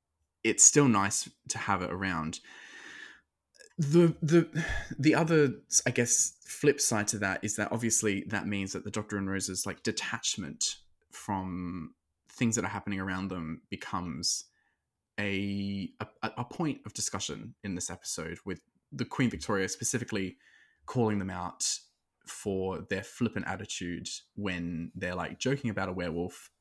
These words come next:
after several people have been savagely killed by it. Um, and they continue joking throughout the episode,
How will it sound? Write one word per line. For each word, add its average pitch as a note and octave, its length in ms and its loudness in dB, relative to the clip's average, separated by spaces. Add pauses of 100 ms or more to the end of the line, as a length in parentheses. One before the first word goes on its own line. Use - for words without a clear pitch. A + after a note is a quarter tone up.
(320)
after F#2 400 0 (200)
several F2 560 -2 (100)
people G2 320 -4
have G#2 200 -10 (340)
been - 280 -8 (120)
savagely G2+ 600 0
killed G2+ 420 -4
by A1 200 -10
it. E2+ 180 -6 (960)
Um, A2 600 4 (1300)
and C#3 120 4
they B2+ 80 4
continue D3+ 380 2
joking A#2+ 340 2
throughout A2+ 240 2
the G2 100 0
episode, F#2+ 540 -4